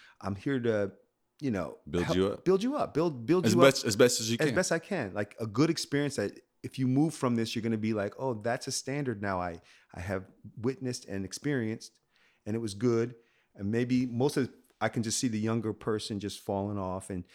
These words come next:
Speaker 1: and being like, they, they'll learn the lesson later,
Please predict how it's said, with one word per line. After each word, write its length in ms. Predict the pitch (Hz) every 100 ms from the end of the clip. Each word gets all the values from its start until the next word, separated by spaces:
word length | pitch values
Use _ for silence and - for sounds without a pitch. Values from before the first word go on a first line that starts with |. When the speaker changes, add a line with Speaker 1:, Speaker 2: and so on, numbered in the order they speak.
| - - -
Speaker 1:
and 140 | 95
being 280 | 92 98 95
like, 220 | 87 82 -
they, 140 | 101 104
they'll 300 | 113 107 107
learn 160 | 113
the 80 | 110
lesson 360 | 101 101 - 87
later, 380 | 101 101 76